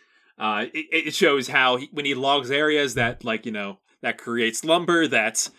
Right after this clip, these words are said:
leaves more open land for towns to form, and then he just moves on to the next one and kind of, yeah, so towns appear in his wake,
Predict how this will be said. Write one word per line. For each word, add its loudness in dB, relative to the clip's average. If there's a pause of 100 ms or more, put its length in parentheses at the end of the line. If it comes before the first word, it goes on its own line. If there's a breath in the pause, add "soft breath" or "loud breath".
(240 soft breath)
leaves 0
more 2
open -4 (100)
land -2
for -4
towns -4
to -2
form, -4 (380 soft breath)
and -2
then -4
he -2
just -4
moves -4
on 0
to -6
the -10
next -2
one -8
and -14
kind -2
of, -6
yeah, -2
so -8 (380 soft breath)
towns 0
appear -4
in -6
his -6
wake, -6